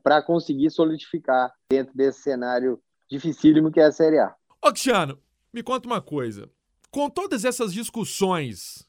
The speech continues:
Speaker 2: que a gente acompanha atualmente de clube-empresa,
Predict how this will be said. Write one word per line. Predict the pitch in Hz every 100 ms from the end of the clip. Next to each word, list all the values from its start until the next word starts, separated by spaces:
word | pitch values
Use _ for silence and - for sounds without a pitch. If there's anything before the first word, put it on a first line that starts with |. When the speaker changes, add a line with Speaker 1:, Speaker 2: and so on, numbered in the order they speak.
| _
Speaker 2:
que |
a | 143
gente | 135 160 - 156 123 107
acompanha | 127 156 135 156 156 131
atualmente | 117 151 120 120 110 - 107 101
de | 120 127
clube-empresa, | 160 160 143 101 160 160 107 92